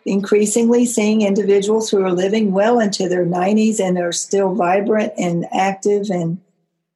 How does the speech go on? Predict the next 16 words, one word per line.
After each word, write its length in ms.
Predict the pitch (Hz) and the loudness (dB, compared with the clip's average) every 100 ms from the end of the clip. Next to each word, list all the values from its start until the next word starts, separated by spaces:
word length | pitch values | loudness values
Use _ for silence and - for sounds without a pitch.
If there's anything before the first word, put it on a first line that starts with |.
| _ | _
and 320 | 165 165 165 - | -4 -2 -4 -6
contributing 1000 | - 170 - 214 214 220 220 220 214 190 | -6 -6 0 0 2 0 2 2 0 -2
to 160 | - 190 | -2 -2
their 280 | 185 180 180 | 0 0 0
communities 760 | - 180 190 208 214 220 220 214 | -2 0 0 0 0 0 0 -2
in 260 | 175 175 | -2 0
meaningful 580 | 185 196 208 196 - 185 | 0 0 0 -2 -2 0
ways 500 | 202 220 180 - - | 2 2 0 -4 -4
well 280 | 208 254 254 | 0 2 2
into 260 | 202 180 180 | 0 -2 -4
their 160 | 165 | -2
nineties. 640 | - - - 240 - - - _ _ _ _ _ _ _ _ _ _ _ _ _ _ _ _ _ - | -4 -4 -8 -14 -16 -18 -20 _ _ _ _ _ _ _ _ _ _ _ _ _ _ _ _ _ -12
So 680 | - 226 208 208 208 208 208 _ _ _ - | -2 2 2 4 2 0 -8 _ _ _ -4
I 160 | 208 254 | -2 0
think 440 | 262 247 240 - - _ _ _ _ - | 2 2 0 -8 -20 _ _ _ _ -4
all 600 | 208 233 254 269 254 | 0 2 4 2 0